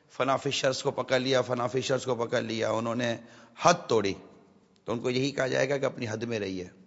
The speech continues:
حد سے باہر مت آئیے۔ حد سے باہر نکلیں گے، نقصان ہوگا، مملکتوں کو نقصان پہنچتا ہے، ریاستوں کو نقصان پہنچتا ہے،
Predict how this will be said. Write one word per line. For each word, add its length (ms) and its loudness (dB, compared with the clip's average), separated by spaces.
حد 100 0
سے 180 -2
باہر 240 4
مت 260 -2
آئیے۔ 220 -6
حد 100 -6
سے 200 -2
باہر 260 4
نکلیں 420 -2
گے، 140 -2
نقصان 440 -6
ہوگا، 280 -12
مملکتوں 640 0
کو 100 -4
نقصان 380 -2
پہنچتا 460 -2
ہے، 120 -6
ریاستوں 500 -2
کو 120 -2
نقصان 400 0
پہنچتا 440 -2
ہے، 60 -10